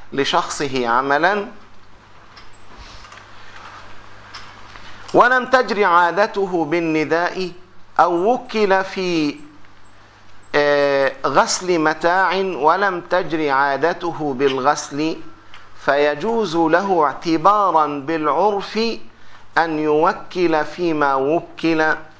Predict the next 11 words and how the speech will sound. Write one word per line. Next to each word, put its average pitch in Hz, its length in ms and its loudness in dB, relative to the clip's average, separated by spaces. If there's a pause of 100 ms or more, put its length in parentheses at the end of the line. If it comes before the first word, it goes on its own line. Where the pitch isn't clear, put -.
(380)
من 139 300 2
جرت 151 380 2
عادته 123 800 -2
به، 107 100 -8 (840)
يعني 135 220 2
يجوز 180 480 2 (880)
أن 151 400 0 (220)
يوكل 151 800 2
آخر 165 760 2 (760)
جرت 226 480 4
عادته 156 1040 2